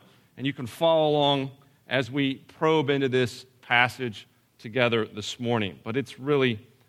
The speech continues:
great to be with you. As you're turning there and as you're tracking it down, let me say a word of prayer as we kick off our time together today. Lord, we do pause and listen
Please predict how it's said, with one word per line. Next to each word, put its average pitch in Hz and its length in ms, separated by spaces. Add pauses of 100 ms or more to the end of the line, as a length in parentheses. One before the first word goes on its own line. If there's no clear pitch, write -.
(120)
great 131 240
to 117 80
be 127 100
with 131 260
you. 131 120
As 175 200
you're 160 120
turning 190 340
there 175 160
and 165 100
as 165 200
you're 156 240 (180)
tracking 180 520
it 156 100
down, 165 200
let 185 80
me 202 60
say 190 200
a 165 60
word 165 140
of 147 80
prayer 147 300
as 117 100
we 123 240 (300)
kick 151 200
off 131 240
our 123 160
time 127 340
together 110 340
today. 95 340 (4000)
Lord, 143 200
we 139 80
do 151 120
pause 135 720 (140)
and 117 400 (920)
listen 147 560